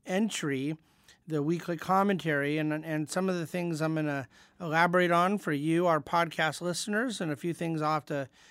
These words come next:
peel back because they're sort of, uh, visual, graphic, chart-driven. It'll be a little harder to communicate via podcast. Let me first just kinda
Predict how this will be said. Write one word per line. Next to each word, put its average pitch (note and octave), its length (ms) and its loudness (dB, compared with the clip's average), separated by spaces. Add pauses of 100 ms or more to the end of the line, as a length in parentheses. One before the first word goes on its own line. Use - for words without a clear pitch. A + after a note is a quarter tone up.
(180)
peel F3 240 2
back F#3+ 300 2
because D3+ 400 -2
they're C#3+ 120 -2
sort D#3 280 -2
of, C3+ 160 -4
uh, C3 180 -4
visual, C#3+ 720 0
graphic, C#3+ 800 -2
chart-driven. C#3 760 -2
It'll C3+ 120 -2
be C3+ 140 -6
a C3+ 60 -6
little C3+ 160 -6
harder C3+ 380 -4
to C3 220 -6 (640)
communicate D3+ 520 0
via C3+ 180 -4
podcast. C#3+ 640 -4
Let G3 100 0
me G3 120 2
first G#3 320 2
just - 240 -4
kinda C#3+ 420 0